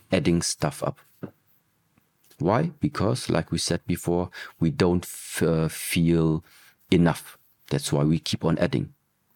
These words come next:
Also realizing right now, "Yeah, but when will I finally be full?" Never. With this approach, never. Because you keep on looking for the answer on the outside.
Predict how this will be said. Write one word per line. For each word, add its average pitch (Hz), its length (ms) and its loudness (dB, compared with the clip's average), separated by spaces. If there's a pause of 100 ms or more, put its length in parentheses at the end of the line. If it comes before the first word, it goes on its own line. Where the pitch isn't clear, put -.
(140)
Also 151 300 4
realizing 85 680 2
right 80 240 0
now, 85 140 2
"Yeah, 92 180 2
but 78 220 -4 (440)
when 104 380 4
will 101 160 4
I 95 220 2
finally 101 540 2
be 92 160 0
full?" - 400 2 (260)
Never. 85 400 2 (1120)
With 87 180 2
this 117 200 2
approach, 90 500 -2
never. 78 360 0 (1000)
Because 98 440 2
you 95 60 2
keep 143 420 0
on 107 180 4
looking 110 280 2
for 98 180 2
the 87 160 2
answer 90 500 2 (1000)
on 104 260 4
the 101 180 4
outside. 78 440 0